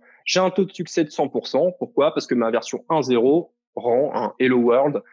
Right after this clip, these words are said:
donc du code deux cents, donc positif, il n'y a pas de problème. J'ai donc des graphiques de success rates et j'ai ma latence à droite qui est calculée.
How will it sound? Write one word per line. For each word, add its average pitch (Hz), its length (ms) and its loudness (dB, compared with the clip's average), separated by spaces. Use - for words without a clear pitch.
donc 127 220 -2
du 117 100 -4
code 123 280 0
deux 117 140 0
cents, 113 380 -2
donc 113 140 -12
positif, 117 520 0
il - 40 2
n'y - 20 4
a - 40 -2
pas - 120 -2
de - 60 -18
problème. - 300 -6
J'ai 175 360 2
donc 147 220 2
des 151 100 2
graphiques 151 320 -2
de 143 80 -4
success 131 380 -6
rates 160 440 0
et 151 180 2
j'ai 143 220 0
ma 127 160 0
latence 127 360 -2
à 127 60 -2
droite 131 260 0
qui 135 100 -4
est 123 40 -2
calculée. 123 420 -8